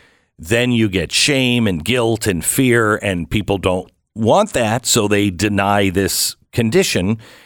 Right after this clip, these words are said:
And he says the problem with it is, is it is a, it's a sexual disorder. So you're putting some of, if, if one, if we could just save one child, if one of these guys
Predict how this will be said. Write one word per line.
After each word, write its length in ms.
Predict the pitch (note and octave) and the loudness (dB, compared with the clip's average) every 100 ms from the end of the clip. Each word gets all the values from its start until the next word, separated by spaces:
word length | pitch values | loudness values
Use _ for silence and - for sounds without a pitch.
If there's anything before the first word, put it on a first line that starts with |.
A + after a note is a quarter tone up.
| _ - | _ -2
And 360 | G#2+ A2 A2 | 0 2 0
he 160 | G2 A2+ | 0 -2
says 480 | - A#2 A2 G#2+ - | 0 2 2 2 -2
the 180 | G2+ G#2+ | -4 -4
problem 680 | - B2+ F3+ F#3+ A#2 G2+ - | -2 0 2 2 2 0 -2
with 200 | G2 F#2+ | 0 2
it 100 | F#2+ | 2
is, 440 | G2 F#2 B2 B2+ - | 0 0 -2 -4 -6
is 220 | B2+ A2+ | -4 -2
it 140 | C#3+ C#3 | -2 0
is 260 | D3 A#2+ | 0 0
a, 240 | C#3 C#3+ B2+ _ _ _ _ - | 0 -2 -6 _ _ _ _ -6
it's 140 | A#2 | -2
a 60 | E3 | 0
sexual 580 | - D#3 D3+ - C#3 A#2+ | 0 0 -2 -2 -2 0
disorder. 680 | B2 - F3+ G#3+ A#2+ - _ _ _ _ _ _ | -2 0 2 2 0 -6 _ _ _ _ _ _
So 580 | - C3+ B2+ A#2 A2 - _ _ _ _ _ _ _ | 0 2 2 2 -2 -8 _ _ _ _ _ _ _
you're 320 | G#2 C3+ F3 | -2 2 2
putting 600 | F3 F3 G3+ D#3+ A#2 A#2 | 2 2 4 2 2 0
some 360 | G#2+ - D3+ F#3 | -2 -2 0 2
of, 120 | D3+ | 0
if, 180 | C3 C3 - | -2 -6 -2
if 240 | C#3+ A#2 | -2 -2
one, 680 | A#2+ D#3 A3+ B3 B3+ F#2+ D2+ - _ G#2+ | -2 2 4 4 2 -2 -8 -16 _ -10
if 120 | A#2+ | -6
we 100 | C3+ | -6
could 180 | D#3 B2 | -6 -6
just 220 | A2+ - | -6 -4
save 280 | A2+ G#2+ E2+ | -2 -2 -2
one 400 | G2+ G#2 A2 G#2 | -2 0 0 -2
child, 480 | - D2+ B1+ A1+ _ _ _ _ _ | -2 -4 -4 -10 _ _ _ _ _
if 240 | E3+ E3+ C3+ | -2 -2 -4
one 500 | C3 D#3 G#3 A#3 A3 | -2 2 4 2 2
of 300 | B2+ A2 G#2 | 0 0 -2
these 280 | G#2 F2+ | -4 -4
guys 520 | - E2 A#1 G1+ - | -4 -4 -6 -12 -18